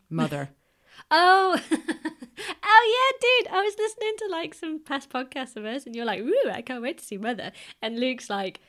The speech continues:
Speaker 2: "Oh, no, I saw it as horrendous." And you're like, "Ooh, ooh, ooh."
Speaker 1: Oh,
Speaker 2: That's how it
Speaker 1: I,
Speaker 2: went.
Speaker 1: uh, th-, very rarely do I wish I could unsee a film and this. I mean, Jennifer Lawrence in it is brilliant.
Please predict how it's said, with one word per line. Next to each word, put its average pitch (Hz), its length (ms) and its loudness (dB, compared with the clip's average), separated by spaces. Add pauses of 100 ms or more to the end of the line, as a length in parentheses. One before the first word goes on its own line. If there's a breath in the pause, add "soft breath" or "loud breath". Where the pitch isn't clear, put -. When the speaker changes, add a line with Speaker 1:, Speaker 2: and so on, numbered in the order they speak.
(200 soft breath)
Speaker 2:
"Oh, 190 260 -2
no, 185 360 -4
I 190 140 -4
saw 190 140 -6
it 185 140 -6
as 185 120 -10
horrendous." 180 380 -8
And 196 60 -12
you're 202 100 -8
like, 254 160 -6
"Ooh, 453 220 -6
ooh, 330 380 -10
ooh." 262 340 -16 (220)
Speaker 1:
Oh, 147 460 -6
Speaker 2:
That's - 160 -8
how - 60 -8
it 151 120 -8
Speaker 1:
I, - 20 -16
Speaker 2:
went. - 160 -16 (160)
Speaker 1:
uh, - 60 -10 (120)
th-, 165 220 -6
very 233 360 0
rarely 202 440 0
do 151 200 -6
I 151 100 -2
wish 151 240 -6
I 143 80 -6
could 147 200 -12
unsee 143 480 -6
a 135 40 -8
film 135 400 -8 (100)
and 123 360 -8 (420 soft breath)
this. 147 240 -6
I 160 80 2
mean, 220 160 -2
Jennifer 285 420 2
Lawrence 180 440 0
in 151 180 -6
it 135 240 -8
is 143 240 -6 (180)
brilliant. 120 380 -8